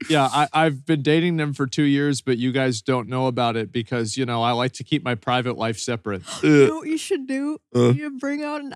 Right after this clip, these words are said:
Speaker 2: iPad and have them do your roles for you
Speaker 3: That'd be so cool.
Speaker 2: on an I R L stream.
Speaker 1: Oh my God.
Speaker 3: Make 'em do my dailies.
Speaker 1: Yeah.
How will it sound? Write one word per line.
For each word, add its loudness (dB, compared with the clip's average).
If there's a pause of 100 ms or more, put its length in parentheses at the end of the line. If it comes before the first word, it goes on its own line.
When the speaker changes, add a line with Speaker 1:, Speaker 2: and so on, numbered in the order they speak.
Speaker 2:
iPad -2
and -4
have -6
them -6
do -4
your -4
roles -8
for -16
you -14 (160)
Speaker 3:
That'd 4
be 4
so 2
cool. 4
Speaker 2:
on -4
an -6
I -4
R -6
L -8
stream. -6
Speaker 1:
Oh -4
my -6
God. -10
Speaker 3:
Make 6
'em 6
do 6
my 6
dailies. 4 (180)
Speaker 1:
Yeah. -4